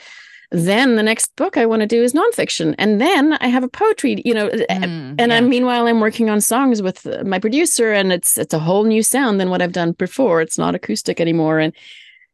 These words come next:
Speaker 1: and so, w-, like, what I'm starting to feel my way into, and of course this varies 'cause sometimes there's a deadline on something and,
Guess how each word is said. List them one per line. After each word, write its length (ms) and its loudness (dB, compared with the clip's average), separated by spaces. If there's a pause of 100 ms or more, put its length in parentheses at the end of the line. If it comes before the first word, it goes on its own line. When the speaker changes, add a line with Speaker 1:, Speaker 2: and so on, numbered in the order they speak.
(160)
Speaker 1:
and 160 0
so, 440 0 (120)
w-, 140 -6 (180)
like, 380 0 (380)
what 180 0
I'm 80 2
starting 380 2
to 80 -2
feel 180 0
my 160 2
way 200 2
into, 160 0
and 80 0
of 80 -2
course 260 -2
this 140 -4
varies 400 0
'cause 140 -2
sometimes 340 0
there's 200 0
a 80 0
deadline 460 -2
on 100 -2
something 600 -4
and, 400 -2